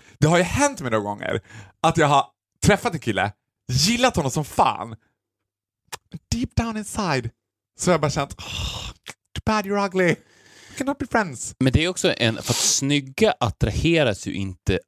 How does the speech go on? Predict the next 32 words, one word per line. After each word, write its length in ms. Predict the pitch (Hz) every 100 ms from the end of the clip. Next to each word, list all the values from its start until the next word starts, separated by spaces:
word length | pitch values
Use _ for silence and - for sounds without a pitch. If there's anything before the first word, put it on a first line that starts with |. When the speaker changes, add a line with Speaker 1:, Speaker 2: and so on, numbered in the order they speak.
| _ -
Speaker 2:
alltid 1000 | 120 123 139 _ _ 190 123 107 131 - - _ _
av 140 | 107 101
snygga 440 | - - 104 92
människor. 460 | 95 135 135 - - _ - - -
Och 100 | 101
det 180 | 101 180
tror 240 | - 233
jag 80 | 180
kan, 120 | 127 -
jag 200 | 127 -
tror 240 | 226 240
att 60 | 180
det 140 | 147
också 280 | 151 170 190
kan 180 | - 110
vara 100 | 95
en 80 | 117
nyckel 500 | 165 _ - - - - -
till 160 | - 120
att, 80 | 107
att 440 | 107 - 139 123 _ -
du 200 | 226 233 -
kan 260 | 135 110
ha 460 | 104 - 180 - - - - -
det 100 | -
perfekta 680 | - 113 - - 214 - -
utseendet 640 | 120 160 - 170 110 82
som 140 | - 110
attraherar 880 | 120 117 - 110 - 185 175 90 82
snygga 460 | - - 120 110 101
människor. 320 | 104 139 143
Speaker 1:
Ja! 300 | 214 330 233